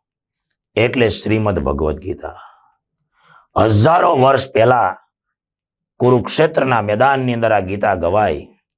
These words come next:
આજે પણ એના સિદ્ધાંતો આપણા જીવનમાં એ જ સ્વરૂપે લાગુ પડે છે. તો ભગવદ્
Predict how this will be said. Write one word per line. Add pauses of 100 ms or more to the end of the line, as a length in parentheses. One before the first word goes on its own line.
(400)
આજે
પણ
એના
સિદ્ધાંતો (720)
આપણા
જીવનમાં (640)
એ (100)
જ
સ્વરૂપે
લાગુ
પડે
છે. (2250)
તો
ભગવદ્